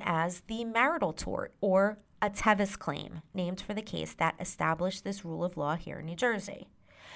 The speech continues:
Now, historically, these marital torts or injuries suffered by one spouse at the hands of the other stemmed from domestic violence cases. For example, a wife would sue her husband for injuries he inflicted upon her during an assault.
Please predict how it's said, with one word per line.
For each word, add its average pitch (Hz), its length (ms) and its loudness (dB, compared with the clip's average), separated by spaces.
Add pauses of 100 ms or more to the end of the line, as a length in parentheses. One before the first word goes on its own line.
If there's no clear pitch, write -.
(180)
Now, 349 120 6
historically, 370 640 2
these 247 340 0
marital 214 380 2
torts 190 320 -4
or 208 80 -6
injuries 185 600 -4
suffered 202 460 0
by 185 160 4
one 180 200 -4
spouse 175 500 -2
at - 120 -10
the 185 100 0
hands 175 280 -4
of 165 120 -6
the 180 140 -4
other 190 300 6
stemmed 262 420 -2
from 240 300 -4
domestic 196 480 -4
violence 196 460 0
cases. - 640 -12 (560)
For 240 100 -2
example, 202 420 2
a 196 60 6
wife 185 280 0
would 190 100 -10
sue 190 200 -6
her 175 180 -4
husband 185 440 -2
for - 140 -6
injuries 180 540 -6
he 185 100 -6
inflicted 214 460 0
upon 180 320 -2
her 180 180 -4
during 175 440 -4
an 170 180 -8
assault. - 720 4